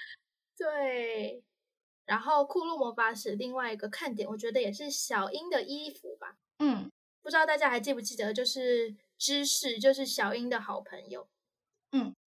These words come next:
Speaker 1: 然后芝士不是每次都会拿一个就是摄影机，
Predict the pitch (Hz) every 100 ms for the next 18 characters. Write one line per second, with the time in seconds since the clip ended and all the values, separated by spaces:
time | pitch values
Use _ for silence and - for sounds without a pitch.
0 | _ 247 302 302 - - _ - 311 330
1 | 247 269 254 208 254 262 262 214 226 233
2 | 233 240 233 233 - _ - 233 240 220
3 | - _ - 277 226 214 214 240 233 254